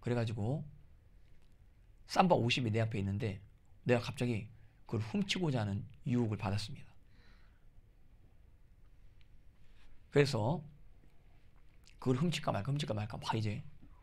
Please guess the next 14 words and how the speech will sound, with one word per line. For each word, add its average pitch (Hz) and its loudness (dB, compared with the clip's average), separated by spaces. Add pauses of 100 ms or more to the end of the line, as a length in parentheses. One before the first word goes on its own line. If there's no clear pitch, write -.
(240)
고민이 123 4
되다가 101 0 (680)
그거를 127 4
제가 110 0
집었습니다. 117 0 (1000)
그래서 113 2
내가 107 2 (520)
가져간 127 2
걸로 104 0
내가 98 0
지금 104 -2
기억이 113 2
나는데 95 -2 (1400)
그, 110 2